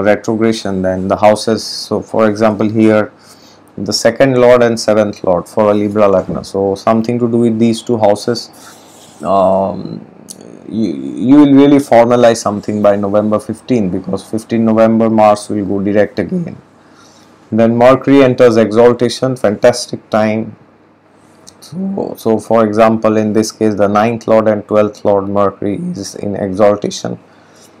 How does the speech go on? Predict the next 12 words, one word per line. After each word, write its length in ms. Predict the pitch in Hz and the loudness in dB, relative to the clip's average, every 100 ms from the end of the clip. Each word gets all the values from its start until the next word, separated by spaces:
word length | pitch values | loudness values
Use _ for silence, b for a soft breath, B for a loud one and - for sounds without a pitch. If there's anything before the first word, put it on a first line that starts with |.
| _ | _
So 300 | - 113 110 | -6 0 2
great 400 | 110 95 127 143 | 0 0 0 2
time 220 | - 127 123 | 2 2 0
to 60 | |
pursue, 760 | - 120 113 110 113 113 110 - | -2 2 2 0 -4 0 0 -2
uh, 180 | - 104 | -2 -4
spirituality 960 | - - 110 110 110 104 104 98 104 | -4 -6 -4 -2 -2 -2 -4 -4 -4
or 240 | 95 95 98 | -2 0 0
anything 380 | 101 104 104 104 | -2 -6 -6 -2
like 240 | 98 98 | -2 -2
this, 320 | 104 113 - | -6 -6 -12
if, 220 | - 101 | -10 -10